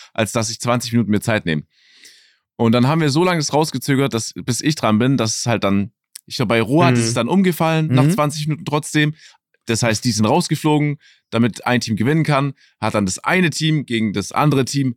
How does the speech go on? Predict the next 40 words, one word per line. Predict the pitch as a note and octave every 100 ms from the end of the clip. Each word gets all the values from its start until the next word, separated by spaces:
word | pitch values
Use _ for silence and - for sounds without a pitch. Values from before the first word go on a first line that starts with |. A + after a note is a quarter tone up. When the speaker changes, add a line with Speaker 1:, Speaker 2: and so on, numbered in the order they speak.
| -
Speaker 1:
nochmal | G2 B2+ - G#2 F2
Jenga | F2+ F2 E2+
gespielt. | E2+ - G#2+ C#3 E3 - _ _ -
Speaker 3:
Ja. | G3
Speaker 1:
Ich | F#3+
bin | E3+ D3+
der | C3
Erste, | - F#3 G#3+ F3+ E3 D3 -
der | C#3+
dran | A#2 B2+ D#3+
ist. | D#3+ D#3 -
Ich | B2 A2+
nehm | A#2
den, | A2 G#2+ - _
ich | C#3 B2
setz | B2+ G2+
an, | - F#3+ G#3 A#3+ _ -
dass | B2 -
den | - A#2
ersten | D#3+ E3+ C3+
Block, | A2+ -
den | B2+
man | A2+
ja | G#2+ -
anfasst, | D#3+ E3 D3 C#3+ A#2
der |
muss | A2 A2+ -
genommen | G#2 E3 F3
werden. | D3+ D3+ D#3 - - -
Der | A2
war | G2+
komplett | G#2 G2+ D#3 D#3
scheiße. | - C#3 D3 - C#3 C#3 - - -
Da, | G#2+ A2
der | A#2+ A#2+
hat | -
sich | A2 -
gar | B2 E3
nicht, | G3 F#3+ - -
also | C3 C3+